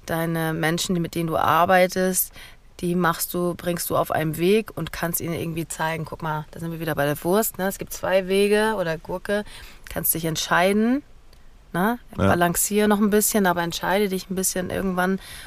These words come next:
Speaker 1: wo willst du hingehen, rechts oder links?" Und du bist nicht derjenige, der sagt, "Ich halte jetzt die Wurst für dich", sondern
Speaker 2: Mhm.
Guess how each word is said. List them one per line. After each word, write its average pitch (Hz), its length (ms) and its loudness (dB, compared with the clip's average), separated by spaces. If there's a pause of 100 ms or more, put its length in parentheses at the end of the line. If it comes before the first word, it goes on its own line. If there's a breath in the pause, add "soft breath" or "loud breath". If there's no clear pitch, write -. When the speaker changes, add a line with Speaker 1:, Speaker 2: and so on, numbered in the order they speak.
(140 loud breath)
Speaker 1:
wo 190 160 -2
willst 190 240 -2
du 175 60 -2
hingehen, 196 400 0
rechts 180 320 -2
oder 175 160 -4
links?" 196 520 -2 (440 loud breath)
Und 175 240 -4
du 185 60 -4
bist 185 220 -2
nicht 190 160 -4
derjenige, 175 520 0
der 165 160 -2
sagt, 170 240 0
"Ich - 160 -8
halte 175 200 0
jetzt - 160 -4
die 165 120 -6
Wurst 180 300 -2
für 220 120 0
dich", 226 240 2
sondern 185 380 4
Speaker 2:
Mhm. 185 40 0